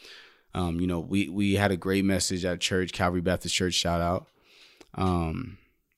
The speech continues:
we had a great message at church, and the pastor was just talking about how the battle starts. You know, we're in spiritual warfare. This battle starts, the enemy starts really fighting after you say amen. So you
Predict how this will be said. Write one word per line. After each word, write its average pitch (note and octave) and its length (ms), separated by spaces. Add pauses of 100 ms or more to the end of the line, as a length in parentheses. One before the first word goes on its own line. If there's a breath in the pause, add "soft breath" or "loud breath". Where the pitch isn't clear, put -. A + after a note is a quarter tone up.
we G2 120
had G2 120
a G2 40
great G2 240
message F#2 340
at E2 140
church, - 600
and F2+ 260
the F2 60
pastor F#2 320
was F2+ 100
just - 140
talking F2+ 260
about E2+ 200
how F2 400 (580 loud breath)
the G2+ 60
battle D3 400
starts. D#2 560
You G#2 180
know, F#2+ 120
we're G#2 220
in G2 80
spiritual A2+ 500
warfare. F2+ 500
This E2+ 160
battle A2+ 360
starts, F2 640
the - 140
enemy A#2+ 360
starts - 640
really G2+ 340
fighting F2 640 (160)
after A2 420
you F#2+ 180
say F2 360
amen. - 460
So - 120
you G2 160